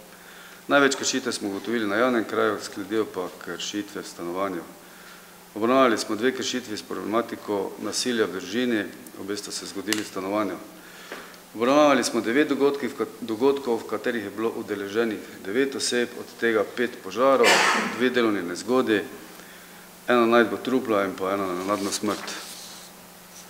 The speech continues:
Zagotavljanje varnosti cestnega prometa. Obravnavali smo dvaintrideset prometnih nesreč, kar pomeni upad prometnih nesreč za dvajset procentov. Od vseh nesreč se jih je dvaindvajset končalo z materialno škodo, osem z lahko telesno poškodbo in dve s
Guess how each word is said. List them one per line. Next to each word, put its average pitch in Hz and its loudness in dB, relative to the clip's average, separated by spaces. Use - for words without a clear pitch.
Zagotavljanje 107 8
varnosti 110 2
cestnega 95 -4
prometa. 110 0
Obravnavali 117 8
smo - 0
dvaintrideset 127 4
prometnih 113 4
nesreč, 113 2
kar 110 6
pomeni 104 2
upad 110 6
prometnih 101 0
nesreč 98 -2
za 87 -4
dvajset 92 0
procentov. 123 2
Od 117 0
vseh - 6
nesreč 131 6
se 110 2
jih 92 2
je 95 2
dvaindvajset 123 6
končalo 107 6
z 90 -2
materialno 113 6
škodo, 113 2
osem 110 2
z 85 -4
lahko 123 4
telesno 110 0
poškodbo 101 -2
in 90 -2
dve 107 2
s - 0